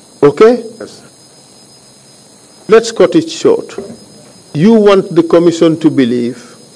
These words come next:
Speaker 1: that all members of your group converge on this person and we are beating him except you.
Speaker 2: Yes.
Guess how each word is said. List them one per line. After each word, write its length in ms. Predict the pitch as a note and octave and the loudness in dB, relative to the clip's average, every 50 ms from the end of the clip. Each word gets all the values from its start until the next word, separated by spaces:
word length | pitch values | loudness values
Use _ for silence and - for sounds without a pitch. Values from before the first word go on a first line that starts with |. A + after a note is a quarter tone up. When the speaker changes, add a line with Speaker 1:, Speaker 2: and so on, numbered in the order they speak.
| - - - - - | -20 -20 -20 -16 -2
Speaker 1:
that 180 | B2+ C#3+ D3 D3 - - - | 0 0 0 0 -4 0 2
all 220 | G3 G#3+ A3 G#3+ G#3 | 4 6 6 6 6
members 460 | G3 F#3+ F#3+ F#3 F3+ F3+ F3 D#3+ E3+ | 6 4 4 4 4 4 4 4 4
of 160 | E3 D#3+ E3 | 2 2 4
your 200 | D#3+ D#3+ D#3 D3 | 4 4 4 4
group 360 | - C#3 A#2 A#2 A2 - - - - - - - - - - - - - - - - | 2 2 0 0 0 -2 -10 -16 -18 -18 -20 -20 -20 -20 -20 -20 -20 -20 -20 -10 0
converge 680 | - F#3+ F#3 F3 D#3+ C3 D3+ G3 F#3+ F#3+ F#3+ - - - - | 2 4 4 4 2 2 4 6 6 6 4 2 0 0 2
on 180 | F3+ E3 E3 D#3 | 2 2 4 4
this 220 | D#3 D3+ - - | 2 2 2 2
person 500 | - E3 B2 A#2 A2+ - - C#3 D3+ D3+ - - - - - - - | 2 4 4 4 2 0 -4 -6 -6 -6 -10 -16 -20 -20 -14 -2 2
and 220 | D#3 D#3+ D#3+ D#3 | 2 4 6 6
we 120 | D#3 D#3+ D#3 | 6 6 6
are 80 | D3 - | 6 4
beating 380 | - F3 E3+ - F3+ E3 D3+ | 2 0 2 4 2 2 2
him 240 | B2 C3 B2+ C3 B2+ - - - - - - - | 2 0 -2 -2 -4 -10 -18 -20 -20 -6 0 2
except 460 | E3+ E3 E3 - - E3 D#3 D#3+ - | 2 2 2 2 2 2 2 2 -2
you. 180 | D#3 C3 G#2 - - - - - - - - - - - - - | -2 -2 -2 -4 -8 -14 -20 -20 -20 -20 -20 -20 -20 -20 -16 -10
Speaker 2:
Yes. 400 | B2+ A#2+ A2 - - - - | -8 -8 -8 -8 -14 -18 -20